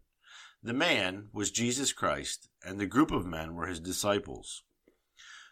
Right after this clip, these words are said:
The widow's mite coin was not described in enough detail to know exactly what type of coin it was. However, with research,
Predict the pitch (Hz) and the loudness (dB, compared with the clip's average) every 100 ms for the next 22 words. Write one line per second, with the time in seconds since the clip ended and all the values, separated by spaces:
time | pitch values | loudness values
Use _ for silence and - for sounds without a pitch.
0 | _ 127 123 202 208 117 107 95 - 85 | _ 4 8 8 8 6 4 2 0 -6
1 | 82 90 104 120 131 143 165 - - 143 | -4 -4 -2 0 8 8 8 4 2 6
2 | 113 110 110 107 107 131 - 131 147 - | 6 6 0 -2 2 2 2 0 0 -2
3 | 95 73 69 95 113 113 95 123 139 160 | -2 -2 -4 -4 -2 -2 2 6 6 4
4 | 151 127 123 123 120 - - 101 101 104 | 2 2 4 8 8 6 0 2 2 2
5 | 92 92 78 50 - - - 123 165 196 | 0 2 2 0 -6 -2 4 8 10 10
6 | 107 55 67 92 110 151 208 - 80 69 | 6 -4 -6 -8 0 2 4 2 2 -4
7 | - | -8